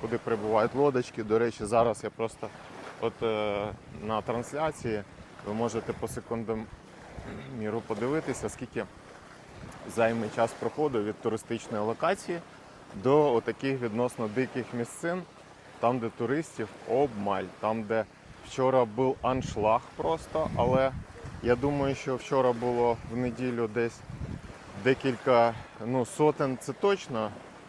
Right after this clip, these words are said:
е, туристів тут було. Сьогодні понеділок, сьогодні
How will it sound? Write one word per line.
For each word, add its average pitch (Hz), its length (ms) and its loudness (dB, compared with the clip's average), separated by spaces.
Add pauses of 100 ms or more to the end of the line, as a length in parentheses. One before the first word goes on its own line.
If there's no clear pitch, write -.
(720)
е, 98 260 -2
туристів 127 580 0
тут 110 140 -4
було. 107 360 2
Сьогодні 127 380 -2
понеділок, 131 720 -2
сьогодні 123 500 0